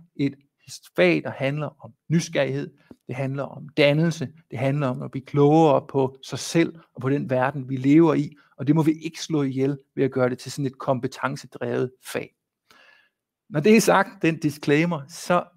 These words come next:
har det altså gjort noget ved min undervisning, som, som også er positivt på mange måder. Øh, også fordi jeg tror, det sikrer, at eleverne får mere med fra vores undervisning. Øhm,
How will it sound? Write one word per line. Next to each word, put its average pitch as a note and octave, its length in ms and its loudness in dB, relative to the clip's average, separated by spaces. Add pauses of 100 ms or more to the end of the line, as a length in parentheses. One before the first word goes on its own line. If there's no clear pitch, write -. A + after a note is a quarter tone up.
har F#3 260 -2
det D#3 100 0
altså C3+ 240 -4
gjort C#3 240 -4
noget C#3+ 220 0
ved D3 100 -2
min D3 180 -6
undervisning, C#3 680 -4
som, D3 260 -10
som C#3 400 -12
også G3 380 2
er D3 100 -2 (240)
positivt F3 720 -4 (120)
på C3 80 -6
mange B2 380 -8 (300)
måder. B2+ 500 0 (420)
Øh, C3+ 260 -2
også F3 160 0
fordi F#3 180 -6
jeg E3+ 120 -4
tror, E3 180 -4
det D3 80 -6
sikrer, - 360 -10
at C3+ 160 -8
eleverne C3 420 -2
får C3+ 240 -4
mere C#3 340 -2 (160)
med D#3+ 280 0
fra C3 120 -4
vores A#2 360 -10
undervisning. A#2+ 580 -12 (540)
Øhm, B2+ 320 -6